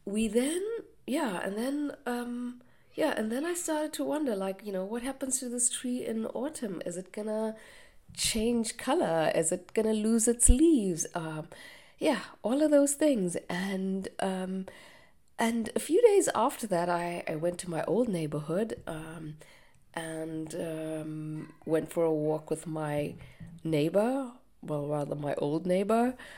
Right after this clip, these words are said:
Um, and, you know, like, our old neighborhood is, is just amazing. This is like s-, like a whole forest out there. And just the way the sun shines through the leaves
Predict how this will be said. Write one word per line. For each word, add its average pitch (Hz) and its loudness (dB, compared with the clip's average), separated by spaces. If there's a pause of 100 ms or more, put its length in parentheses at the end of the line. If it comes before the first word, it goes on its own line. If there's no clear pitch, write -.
(280)
Um, 160 -2 (520)
and, 175 -2 (100)
you 170 0
know, 160 2
like, 156 2 (280)
our 180 6
old 165 6
neighborhood 160 0
is, 151 -4 (100)
is 160 -4
just - -8
amazing. 165 -6
This 165 -8
is - -6
like 165 -10
s-, - 0 (100)
like 165 -12
a 160 -12
whole 175 4
forest - -4 (140)
out 160 -12
there. 170 0 (640)
And 160 -2 (280)
just - 0
the 165 2
way 156 4
the 156 2
sun 160 8
shines 151 -2
through 151 -2
the 151 0
leaves 147 -2